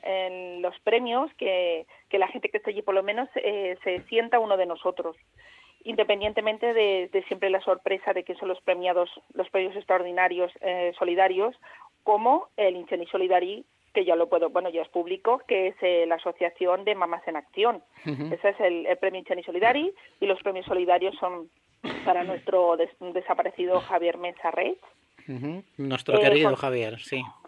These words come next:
Speaker 1: Sí, sí, nuestro querido Javier. Luego para el tenista Juan Carlos Ferrero Donat,
Speaker 2: Ujú.
Speaker 1: para el actor, bueno, actor, monologuista,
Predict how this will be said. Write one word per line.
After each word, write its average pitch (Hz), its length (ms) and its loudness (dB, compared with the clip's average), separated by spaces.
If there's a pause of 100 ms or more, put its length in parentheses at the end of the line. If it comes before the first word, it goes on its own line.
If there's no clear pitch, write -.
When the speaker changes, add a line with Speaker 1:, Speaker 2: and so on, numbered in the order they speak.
Speaker 1:
Sí, 202 220 2
sí, 190 100 -2
nuestro 175 300 -6
querido 170 180 -2
Javier. 170 380 -2
Luego 196 260 2
para 190 220 2
el 175 100 0
tenista 180 380 -2
Juan 180 180 -4
Carlos 180 300 0
Ferrero 170 360 -2
Donat, 175 340 0 (800)
Speaker 2:
Ujú. 175 280 -14
Speaker 1:
para 180 380 4
el 175 440 -2
actor, 202 960 0
bueno, 185 380 -2
actor, 190 600 4
monologuista, 180 1000 0